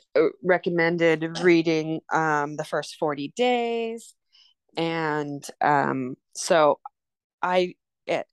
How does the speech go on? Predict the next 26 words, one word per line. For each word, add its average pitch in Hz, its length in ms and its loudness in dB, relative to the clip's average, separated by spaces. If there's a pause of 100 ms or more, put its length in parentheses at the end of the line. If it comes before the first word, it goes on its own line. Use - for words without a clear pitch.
(260)
I 190 140 0
knew 220 240 0
a - 20 4
lot 185 260 2
more 220 260 2
about 160 300 -2 (360)
the 165 140 2
necessity 165 840 -6 (180)
for 147 400 4 (500)
rest 175 440 0
and 165 140 -6
recuperation 170 920 -2 (140)
during, 151 440 0 (280)
um, 147 460 -10 (1300)
the 165 100 -2
postpartum 156 720 -2
time. 139 420 -6 (200)
And 156 460 -2 (600)
I, 151 500 0 (180)
uh, 147 360 0 (440)
talked - 220 -8
to 160 60 -2
Pablo 220 420 2
about 202 320 2
it, 190 260 0 (100)
and 151 520 -10